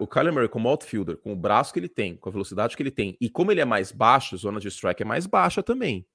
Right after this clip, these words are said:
Cara, o Kyler Murray como jogador de beisebol é algo que seria fantástico. Pra você ver como não é uma coisa pessoal.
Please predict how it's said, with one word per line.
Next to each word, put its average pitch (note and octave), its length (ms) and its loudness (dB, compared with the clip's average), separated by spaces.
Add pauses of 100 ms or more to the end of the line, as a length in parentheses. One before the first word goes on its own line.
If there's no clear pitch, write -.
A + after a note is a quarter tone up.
(600)
Cara, C3 260 4
o A#2 80 -2
Kyler A#3 320 0
Murray A#2+ 240 2
como A2 140 -6
jogador A2 240 -2
de F#2 100 -10
beisebol G#2+ 560 -2
é G2+ 80 0
algo B2 320 2
que - 80 -18
seria A#2 400 0 (140)
fantástico. - 920 -4 (1500)
Pra D3+ 100 6
você A3 220 2
ver G#3 140 0
como B3 160 -4
não B3 60 0
é - 20 0
uma B3 100 -4
coisa A#3+ 220 0
pessoal. B3 680 -4